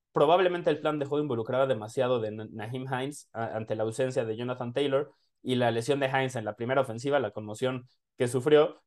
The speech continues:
los limitó bastante. Se quedaron con Deion Jackson y Philip Lindsay el resto del juego. Eh, Lindsay, yo lo dije hace como dos años,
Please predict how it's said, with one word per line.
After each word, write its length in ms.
los 160
limitó 320
bastante. 680
Se 160
quedaron 340
con 340
Deion 300
Jackson 400
y 100
Philip 260
Lindsay 340
el 80
resto 280
del 120
juego. 400
Eh, 260
Lindsay, 640
yo 140
lo 120
dije 200
hace 180
como 220
dos 180
años, 340